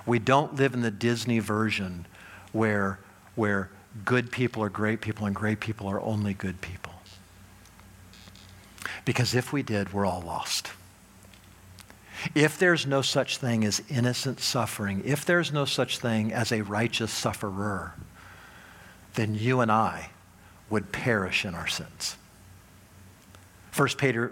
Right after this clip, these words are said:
Peter three, verse eighteen, "For Christ also suffered, the righteous for the unrighteous, that he might bring us to God." The only innocent one,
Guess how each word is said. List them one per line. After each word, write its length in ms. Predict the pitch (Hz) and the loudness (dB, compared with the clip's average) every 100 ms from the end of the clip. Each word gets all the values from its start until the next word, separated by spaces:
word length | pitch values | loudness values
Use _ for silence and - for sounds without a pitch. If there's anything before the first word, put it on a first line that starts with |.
| - | -2
Peter 220 | 131 113 | 0 0
three, 260 | 104 - 117 | 0 2 2
verse 280 | 104 104 - | 2 0 -2
eighteen, 380 | 113 - 107 90 - - - - - - | -4 -4 -6 -6 -12 -20 -20 -20 -20 -2
"For 140 | 143 | 0
Christ 380 | - 127 131 117 | 4 2 2 -2
also 220 | 92 - | -4 -8
suffered, 380 | - 87 - - - - - - - - - - - - - - - - - - - - - - - - - - - - - | -10 -10 -12 -18 -20 -20 -20 -20 -20 -20 -20 -20 -20 -20 -20 -20 -20 -20 -20 -20 -20 -20 -20 -20 -20 -20 -20 -20 -20 -8 -2
the 80 | 110 | 0
righteous 720 | 101 117 139 143 156 151 - | 4 4 4 0 -4 -4 -4
for 260 | - 127 120 | -2 -2 0
the 260 | 120 120 - | 0 -2 -2
unrighteous, 880 | 113 104 82 - - - - - - - - - - - - - - - | -4 -4 -6 -10 -10 -10 -8 -10 -12 -16 -20 -20 -20 -20 -20 -20 -10 -6
that 120 | 104 | 0
he 100 | 117 | 2
might 240 | 98 104 | 2 -2
bring 180 | 92 92 | -6 -6
us 140 | 95 | -6
to 80 | - | -6
God." 280 | 110 120 104 - - - - - - - - - - - - - - - - - | -6 -8 -10 -16 -20 -20 -20 -20 -20 -20 -20 -20 -20 -20 -20 -20 -20 -20 -16 0
The 180 | 120 113 | 2 4
only 380 | 131 151 170 | 6 6 4
innocent 540 | 185 170 156 151 170 - | 4 0 2 2 -2 -2
one, 300 | 110 120 | -2 -2